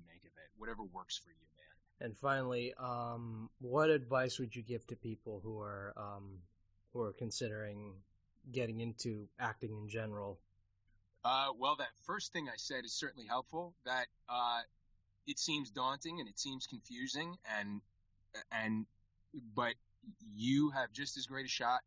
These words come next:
Speaker 1: as anybody else. You absolutely fucking belong here.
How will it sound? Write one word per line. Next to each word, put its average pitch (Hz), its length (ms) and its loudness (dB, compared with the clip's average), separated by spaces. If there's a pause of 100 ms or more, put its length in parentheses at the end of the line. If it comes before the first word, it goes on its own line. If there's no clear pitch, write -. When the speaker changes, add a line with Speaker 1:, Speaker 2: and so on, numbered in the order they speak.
(120)
Speaker 1:
as - 140 -18 (120)
anybody 113 440 2
else. 90 340 -4
You - 80 -20 (160)
absolutely 117 640 0
fucking 107 280 -6
belong 98 280 -4 (100)
here. 85 120 -20